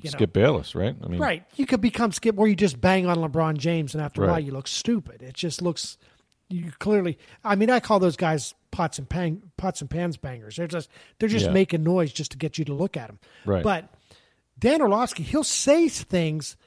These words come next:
Speaker 1: without just being, like, t-, totally off the wall, you
Speaker 2: Mm-hmm.
Speaker 1: know? And I, I,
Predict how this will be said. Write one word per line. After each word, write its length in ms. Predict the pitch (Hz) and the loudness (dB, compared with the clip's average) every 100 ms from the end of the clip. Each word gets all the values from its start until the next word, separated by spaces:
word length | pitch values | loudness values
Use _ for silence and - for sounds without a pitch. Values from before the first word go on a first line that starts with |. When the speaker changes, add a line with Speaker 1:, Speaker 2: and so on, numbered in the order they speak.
| _ _ _ | _ _ _
Speaker 1:
without 360 | 180 180 226 180 | -2 2 2 0
just 220 | 170 - | -4 -2
being, 420 | 180 165 143 135 - _ _ _ _ - | -2 -2 -4 -10 -18 _ _ _ _ -12
like, 260 | 156 - _ - | -12 -12 _ -20
t-, 60 | 262 - | -16 -6
totally 380 | - 202 160 151 | 0 0 0 -4
off 220 | 123 - | -6 -10
the 80 | 123 | -14
wall, 340 | 117 - - _ _ | -14 -16 -20 _ _
you 100 | 175 | -2
Speaker 2:
Mm-hmm. 140 | 104 107 | 0 0
Speaker 1:
know? 140 | 143 - _ _ _ 180 | -2 -6 _ _ _ -6
And 220 | 180 185 | -4 -2
I, 160 | 214 214 | -4 -4
I, 280 | 170 196 214 | -2 -2 -2